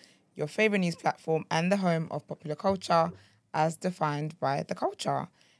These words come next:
And, um, should we get to introducing ourselves? Oh.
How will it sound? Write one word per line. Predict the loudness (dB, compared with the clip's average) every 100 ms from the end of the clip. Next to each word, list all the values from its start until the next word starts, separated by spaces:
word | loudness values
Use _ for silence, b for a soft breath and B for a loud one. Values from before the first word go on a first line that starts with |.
| _ -6
And, | 0 2 2 0 2
um, | 2 0
should | -2 -4
we | -2
get | -2 -4
to |
introducing | -8 -8 -8 -6
ourselves? | -6 -4 -8 -8 -20 _ _ _ -14
Oh. | -14